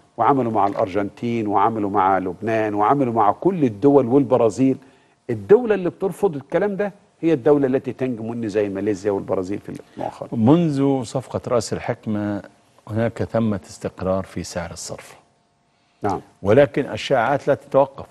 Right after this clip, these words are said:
Speaker 1: نعم.
Speaker 2: يقول لك هيبقى خمسة وخمسين، هيبقى ستين.
Speaker 1: نعم.
Speaker 2: حرب اقتصادية ممنهجة.
Speaker 1: الله.
Speaker 2: كيف نواجه هذه الحرب؟
Speaker 1: في الحقيقة أنت عاوزنا نتكلم بصراحة؟
Speaker 2: طبعًا.
Speaker 1: قبل كل صفقة شراء بتقوم بها دولة الإمارات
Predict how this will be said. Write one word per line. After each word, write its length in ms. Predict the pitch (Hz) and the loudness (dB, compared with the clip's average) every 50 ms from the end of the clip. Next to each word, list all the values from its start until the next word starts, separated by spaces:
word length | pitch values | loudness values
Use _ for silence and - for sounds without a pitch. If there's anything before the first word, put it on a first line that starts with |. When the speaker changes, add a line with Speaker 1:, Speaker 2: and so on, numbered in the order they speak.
| - - 92 | -18 -14 -6
Speaker 1:
نعم. 120 | 107 110 | -2 0
Speaker 2:
يقول 120 | 98 - 113 | 0 2 0
لك 200 | 107 - - 117 | 0 -2 0 0
هيبقى 280 | 135 156 - 135 123 | 0 0 2 0 0
خمسة 380 | - - - 127 123 135 135 120 | -2 -2 -4 -2 -2 0 0 -2
وخمسين، 380 | 104 117 113 107 - 123 107 92 | -2 -4 -8 -8 -6 -8 -8 -6
هيبقى 280 | - 131 147 156 143 120 | -2 0 2 4 4 2
ستين. 460 | 107 - 123 - - - 127 120 95 82 - | 2 0 -8 -8 -6 -4 -4 -4 -4 -6 -4
Speaker 1:
نعم. 260 | 113 113 98 87 80 - | -2 0 0 0 -2 -2
Speaker 2:
حرب 320 | - - 135 135 123 123 | 0 0 0 0 0 -6
اقتصادية 680 | - - - - - - 104 95 87 101 113 110 98 92 | -12 -14 -14 -12 -8 -4 -2 -2 -2 -2 -4 -4 -4 -4
ممنهجة. 560 | 101 101 98 98 87 78 73 95 82 78 - - - | -4 -4 -4 -6 -6 -6 -8 -10 -12 -14 -14 -10 -10
Speaker 1:
الله. 460 | 92 87 87 90 85 82 82 80 78 - - | -8 -4 -2 0 0 0 -2 -2 -4 -4 2
Speaker 2:
كيف 280 | - 139 131 - - 110 | 2 2 2 2 -2 -6
نواجه 340 | 104 101 101 101 90 82 85 | -6 -4 -4 -4 -6 -6 -8
هذه 240 | 80 87 80 85 | -10 -12 -12 -12
الحرب؟ 260 | 82 - - - - - - _ _ _ _ _ _ _ _ _ _ _ _ _ _ _ _ _ _ _ _ _ | -14 -14 -14 -18 -18 -20 -20 _ _ _ _ _ _ _ _ _ _ _ _ _ _ _ _ _ _ _ _ _
Speaker 1:
في 100 | - 117 | -4 -4
الحقيقة 440 | - - 160 190 208 190 180 170 131 - - - - - - _ _ _ _ _ _ _ _ _ _ _ _ _ _ _ _ _ _ _ _ _ - | -2 0 2 2 2 2 0 -2 -4 -6 -12 -20 -20 -20 -20 _ _ _ _ _ _ _ _ _ _ _ _ _ _ _ _ _ _ _ _ _ -14
أنت 160 | 101 95 - | -6 0 2
عاوزنا 280 | 104 123 131 131 127 113 | 2 4 4 2 -2 -4
نتكلم 300 | - - 135 127 131 120 | -2 2 2 2 2 2
بصراحة؟ 380 | 98 - 120 123 139 131 - 147 117 | -4 -4 -4 -2 -2 -4 -6 -6 -4
Speaker 2:
طبعًا. 300 | 107 104 92 85 76 73 - - _ _ _ _ _ _ _ _ _ _ _ _ _ _ _ _ _ _ _ _ - | -2 -2 -2 -4 -8 -10 -12 -18 _ _ _ _ _ _ _ _ _ _ _ _ _ _ _ _ _ _ _ _ 2
Speaker 1:
قبل 380 | 202 226 214 170 151 156 147 135 - - | 2 2 2 2 -2 0 0 0 0 0
كل 360 | - 220 202 185 165 147 127 | -4 -4 -2 -2 -2 -4 -2
صفقة 420 | - 180 185 185 - - 143 135 - | 2 2 2 2 0 -4 -4 -4 -4
شراء 440 | - - 139 131 131 120 101 - - - - _ _ _ _ _ _ _ _ _ _ _ _ _ _ _ _ - | 0 2 4 6 6 6 4 0 -4 -16 -20 _ _ _ _ _ _ _ _ _ _ _ _ _ _ _ _ -10
بتقوم 400 | - 117 113 - - 185 175 165 | -8 -8 -8 -6 -4 -4 -2 -2
بها 200 | 147 160 160 165 | 0 0 0 0
دولة 300 | 147 151 160 160 143 123 - 131 | 0 0 2 2 0 -2 -2 -4
الإمارات 460 | 123 - 117 113 117 135 147 147 | -6 -4 -2 -2 2 2 2 0